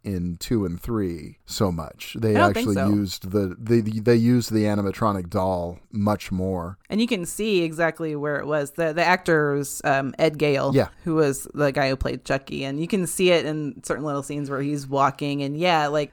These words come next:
Speaker 2: they made, the sets had to be made, like, fifty percent bigger
Speaker 1: Uh-huh.
Speaker 2: or something like that. And I just, I love stuff, behind the scenes stuff
Speaker 1: Yeah.
Speaker 2: like that, of how it works. And those little, even though it's, like, very, he obviously moves, he moves, he's a real person, so he's moving very different than the animatronic doll would. But I
Speaker 1: Mm-hmm.
Speaker 2: think it's a,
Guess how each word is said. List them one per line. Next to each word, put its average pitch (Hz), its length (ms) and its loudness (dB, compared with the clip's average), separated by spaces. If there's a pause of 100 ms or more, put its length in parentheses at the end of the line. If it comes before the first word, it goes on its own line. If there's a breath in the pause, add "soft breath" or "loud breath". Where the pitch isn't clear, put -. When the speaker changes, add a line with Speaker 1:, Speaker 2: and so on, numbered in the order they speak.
Speaker 2:
they 156 160 0
made, 160 460 -2
the 156 80 -4
sets 151 360 0
had 160 140 2
to 160 60 -2
be 151 180 -4
made, 147 300 -2
like, 135 180 -4
fifty - 260 -2
percent 147 400 -4
bigger 147 480 4
Speaker 1:
Uh-huh. 113 300 0 (140)
Speaker 2:
or 160 100 0
something 156 300 -2
like 147 160 -6
that. 143 280 -2
And 135 280 -8
I 156 100 2
just, 180 220 -4
I 190 100 2
love 170 260 4
stuff, 135 300 -2
behind 156 260 2
the 139 60 0
scenes 143 220 -6
stuff 139 160 -8
Speaker 1:
Yeah. 185 160 4
Speaker 2:
like 143 80 4
that, 139 100 -2
of 131 80 -10
how 143 120 -4
it - 60 -10
works. - 240 -6
And 196 160 2 (140)
those 254 180 10
little, 320 240 4
even 240 280 -2
though 220 220 0
it's, 170 160 0
like, 160 220 -2
very, 165 420 0 (140)
he 170 120 -4
obviously 156 260 0
moves, 165 500 4
he 156 120 -8
moves, 143 200 -4
he's - 180 -10
a 135 100 -4
real 139 220 0
person, 139 460 0
so 135 100 -2
he's 131 160 -2
moving 170 340 2
very 147 180 0
different 139 440 -4
than 135 260 -2 (320 loud breath)
the 147 80 0
animatronic 135 580 0
doll 147 320 2
would. 131 200 0
But 147 180 2
I 135 40 2
Speaker 1:
Mm-hmm. 185 80 2
Speaker 2:
think 180 140 2
it's 170 160 2
a, 156 60 -2